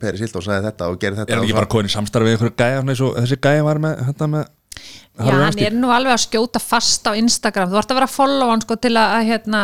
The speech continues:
Speaker 3: að sjá hann. Hann er búinn að taka Britney Spears svolítið fyrir. Britney Spears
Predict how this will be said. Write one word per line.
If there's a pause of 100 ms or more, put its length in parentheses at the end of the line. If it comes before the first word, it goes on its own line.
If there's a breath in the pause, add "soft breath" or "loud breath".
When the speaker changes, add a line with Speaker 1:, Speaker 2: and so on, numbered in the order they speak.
(140)
Speaker 3:
að
sjá
hann.
Hann
er
búinn
að
taka
Britney
Spears
svolítið
fyrir.
Britney
Spears